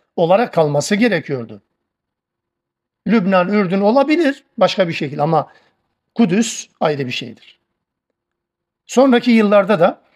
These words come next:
Hazreti Ömer'in fethetmesinden sonra sonraki yıllarda Hristiyanların da gözünü diktikleri bir mekandır. Haçlılar da işgal etmişler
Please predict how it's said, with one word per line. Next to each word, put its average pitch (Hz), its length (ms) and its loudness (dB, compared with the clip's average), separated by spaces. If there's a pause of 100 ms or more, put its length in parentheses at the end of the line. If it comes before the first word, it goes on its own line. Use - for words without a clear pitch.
(100)
Hazreti 180 400 -4
Ömer'in 202 260 2
fethetmesinden 190 840 0
sonra 170 460 -2 (340)
sonraki 214 440 0
yıllarda 202 560 2 (580)
Hristiyanların 202 840 2
da 151 280 -2 (400)
gözünü 175 520 -2
diktikleri 180 520 -4
bir 190 120 -2
mekandır. 196 680 -2 (600)
Haçlılar 226 560 -2
da 135 180 0 (800)
işgal 175 380 0
etmişler 151 720 -4